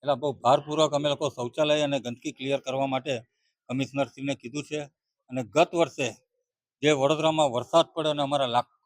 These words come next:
લાખો વેપ-, લાખ-, અ, હજારો વેપારીઓને લાખો કરોડો રૂપિયાનું નુકસાન ગયું અને જેની ભરપાઈ ના કોર્પોરેશન કરી શક્યું કે ના ઇન્સ્યોરન્સ કંપની કરી શકી,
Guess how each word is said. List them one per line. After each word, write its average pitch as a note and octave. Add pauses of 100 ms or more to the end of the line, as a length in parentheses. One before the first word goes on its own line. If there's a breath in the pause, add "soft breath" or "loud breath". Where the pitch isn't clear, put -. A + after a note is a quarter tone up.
(140)
લાખો C3
વેપ-, D3
લાખ-, -
અ, B2+
હજારો D#3
વેપારીઓને D3
લાખો B2
કરોડો D3+
રૂપિયાનું D3
નુકસાન C#3+
ગયું A2 (460)
અને D3
જેની C#3
ભરપાઈ C#3
ના C#3
કોર્પોરેશન C#3+
કરી D#3+
શક્યું E3
કે E3
ના D3+
ઇન્સ્યોરન્સ D3+
કંપની G3
કરી C#3
શકી, A2+